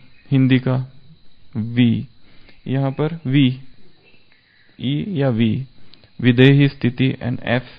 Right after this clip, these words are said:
फरिश्ता स्थिति। एक और ऐड कर सकते हैं अव्यक्त स्थिति, परंतु वो फरिश्ता स्थिति से समीप है।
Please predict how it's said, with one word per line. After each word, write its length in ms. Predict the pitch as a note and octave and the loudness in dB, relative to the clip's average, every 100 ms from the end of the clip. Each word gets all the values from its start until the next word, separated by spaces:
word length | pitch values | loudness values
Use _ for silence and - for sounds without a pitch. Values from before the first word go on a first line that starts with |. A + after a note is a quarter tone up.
| - - _ - - - | -20 -20 _ -20 -14 -6
फरिश्ता 460 | A#2+ B2 - A#2+ | -4 -4 -6 -8
स्थिति। 440 | - - - G#2+ - - - - - - - - - - - - - - - - | -8 -12 -12 -14 -14 -18 -20 -20 -20 -18 -18 -18 -20 -18 -20 -20 -20 -20 -20 -8
एक 140 | B2+ B2 | -6 0
और 240 | B2+ C#3+ | 2 2
ऐड 180 | C3+ C3 | 2 0
कर 180 | - B2+ | 0 -2
सकते 340 | - A#2+ - | -2 -6 0
हैं 140 | C3 C#3 - | 0 0 0
अव्यक्त 520 | A#2 A2 C3 - - | 0 2 -2 -2 -10
स्थिति, 540 | - - - - - - - - | -8 -12 -12 -14 -14 -16 -20 -2
परंतु 340 | A#2+ B2+ C3 | 0 0 0
वो 160 | C3 B2+ C3 - - - - | 0 -2 -4 -12 -20 -8 -2
फरिश्ता 420 | C#3 D3 - C#3 | 0 -2 -4 -6
स्थिति 340 | - C3 C3+ | -4 -4 -4
से 260 | - D3 E3 - - - - - - | -2 -2 -4 -8 -20 -20 -20 -20 -6
समीप 340 | A#2 A2+ A2+ - | 0 2 2 0
है। 180 | - | -4